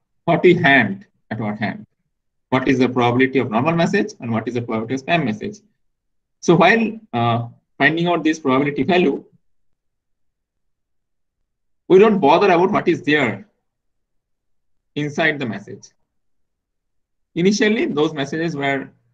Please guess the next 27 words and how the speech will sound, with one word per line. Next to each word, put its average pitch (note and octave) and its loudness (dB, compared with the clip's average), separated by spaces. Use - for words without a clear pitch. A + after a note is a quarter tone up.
marked B2 0
with - -2
normal. D#3+ -2
So - -4
I'm F3+ 2
not F#3 -2
considering E3 -2
anything E3 -2
inside C#3+ -2
the C#3+ -2
message. A2 -4
What C#3 0
has D3+ -2
been D#3 -2
there, G3+ 0
I B2 0
am G#3 -2
considering D#3 -2
it F3 -6
as A#2+ 4
it A#2 0
is. G#2+ -2
And C#3+ 2
I'm D3+ 0
finding C#3 2
out A#3+ 0
the G4 -2